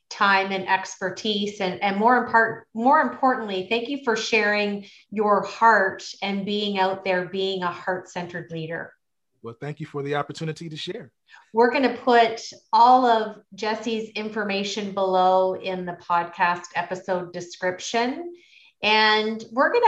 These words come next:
Speaker 1: ask one more question, just because I, I know that this is sitting on your heart. Is there a quote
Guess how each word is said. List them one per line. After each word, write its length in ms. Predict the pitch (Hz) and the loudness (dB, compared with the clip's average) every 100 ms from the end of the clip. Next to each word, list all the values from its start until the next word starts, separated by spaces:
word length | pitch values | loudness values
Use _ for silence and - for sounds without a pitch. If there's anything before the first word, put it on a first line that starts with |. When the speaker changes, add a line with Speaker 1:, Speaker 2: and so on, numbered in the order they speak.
| 392 | 4
Speaker 1:
ask 540 | 330 370 381 - - | 4 4 2 -4 -10
one 220 | 269 294 | 0 2
more 240 | 349 349 339 | 2 -2 2
question, 580 | 226 226 - 190 151 - | 2 2 0 -10 -12 -6
just 240 | 233 - | -8 -6
because 240 | 285 285 254 | -8 -6 4
I, 300 | 226 214 214 | 6 6 2
I 160 | 233 233 | 2 2
know 280 | 233 247 285 | 4 2 2
that 180 | 247 | 0
this 200 | 226 240 | 0 -4
is 160 | 220 - | -6 -4
sitting 240 | 240 - | -4 -2
on 180 | 214 202 | -2 -2
your 200 | 196 196 | -4 -6
heart. 380 | 196 214 185 - - | 2 4 4 -2 -8
Is 240 | 220 - | -8 -4
there 280 | 311 415 415 | 0 4 4
a 180 | 269 - | 0 -8
quote 800 | - - - 233 226 226 - - | -20 -18 2 6 6 4 0 -10